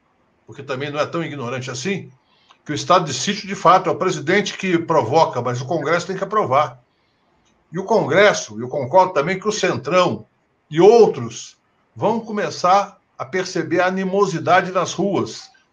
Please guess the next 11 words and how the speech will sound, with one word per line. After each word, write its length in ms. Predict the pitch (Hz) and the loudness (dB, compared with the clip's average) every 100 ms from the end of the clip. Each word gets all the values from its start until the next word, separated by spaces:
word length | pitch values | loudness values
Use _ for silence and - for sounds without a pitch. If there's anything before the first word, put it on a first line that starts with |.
| _ _ - | _ _ -2
contra, 580 | 165 190 196 196 202 | 4 4 4 0 -2
nas 240 | 170 120 - | 0 -2 -2
ruas 240 | 214 240 | -6 -2
e 40 | 208 | 0
nas 220 | 156 120 | 0 0
redes, 320 | 160 120 107 | -4 -4 -8
né, 100 | 156 - _ _ _ _ | -12 -16 _ _ _ _
contra 420 | - 185 214 214 | 2 4 4 4
o 60 | 202 | 4
Bolsonaro, 640 | 180 214 214 185 156 139 | 4 2 2 2 4 2
que 320 | 127 190 208 | -2 -6 -6